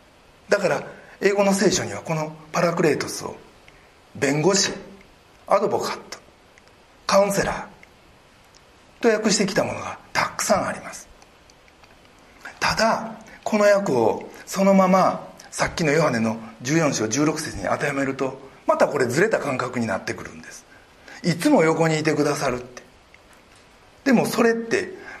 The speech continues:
弁護士は専門職で、そんな人が四六時中横におられても、かえってなんか、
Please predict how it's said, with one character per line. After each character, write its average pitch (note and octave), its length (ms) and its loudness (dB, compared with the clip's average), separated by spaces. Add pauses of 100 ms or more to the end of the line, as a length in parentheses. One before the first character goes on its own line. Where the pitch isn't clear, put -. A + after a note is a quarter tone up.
(100)
弁 D#3 300 0
護 A#3 120 2
士 A3+ 120 2
は A2+ 100 2
専 F3+ 240 2
門 F3 180 4
職 - 260 -6
で、 - 180 -6
そ - 160 -2
ん A3+ 80 6
な A3 100 6
人 A3 160 2
が A#2+ 100 2
四 D#3+ 120 0
六 D#3 220 4
時 D3+ 140 -4
中 E3 160 4
横 G3 240 6
に G3+ 100 4
お G3 80 6
ら F#3+ 80 6
れ E3 100 -2
て F#3+ 80 -6
も、 G3 140 -6
か - 180 2
え G3 40 -2
っ - 20 -4
て - 180 -2
な G#2+ 100 0
ん - 80 0
か、 B2+ 180 2